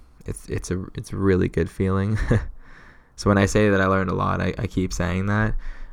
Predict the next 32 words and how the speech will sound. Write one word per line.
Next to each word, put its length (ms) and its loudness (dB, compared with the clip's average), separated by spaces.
Um, 360 -2
I 100 0
think 260 2
I'm, 160 2
I'm 100 -2
saying 400 2
that 180 0
so 240 0
much 360 0
because 500 -2
I'm 120 0
looking 340 2
back 340 0
on 80 0
how 160 -2
much 220 -2
I've 140 -4
reflected. 640 -2
Um, 440 0
and 100 4
I 60 6
don't 160 8
mean 140 4
to 80 6
say 200 2
that 140 0
to 80 -2
sound 260 -2
pompous. 480 0
I 60 0
just 240 -6
mean, 260 -4